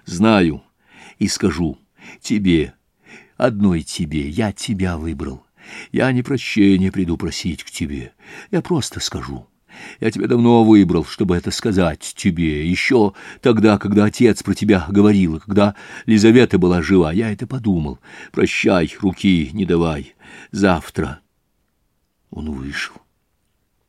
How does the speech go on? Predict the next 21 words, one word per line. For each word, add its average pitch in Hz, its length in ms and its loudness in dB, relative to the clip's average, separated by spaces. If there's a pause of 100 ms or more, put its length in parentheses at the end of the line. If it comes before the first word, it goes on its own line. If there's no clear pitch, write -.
(680)
Соня 156 600 4
смотрела 151 720 0
на 143 100 -2
него, 107 200 0
как - 240 -12
на 143 60 -12
помешанного. 113 720 -8 (920)
Но - 120 -6
она 139 160 -2
и 135 40 0
сама 160 380 0
была 82 220 -4
как - 120 -20
безумная 76 680 -8
и 85 80 -16
чувствовала - 680 -10
это. - 280 -16 (640)
Голова 101 440 -2
у 73 80 -8
ней 69 140 -12
кружилась. 76 720 -16